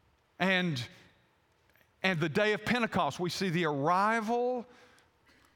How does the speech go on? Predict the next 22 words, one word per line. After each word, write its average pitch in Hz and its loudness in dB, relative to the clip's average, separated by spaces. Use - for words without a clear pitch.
of 143 -2
the 160 0
Holy 147 -2
Spirit. - -4
He 233 0
has 233 -2
come. 156 0
He 202 2
has 202 0
arrived, 175 2
all 139 0
right? 185 2
At 165 0
this 311 0
stage, 190 0
it 185 -2
was 170 -2
the 147 -2
promise 247 0
that 151 -2
they 160 2
needed. 143 0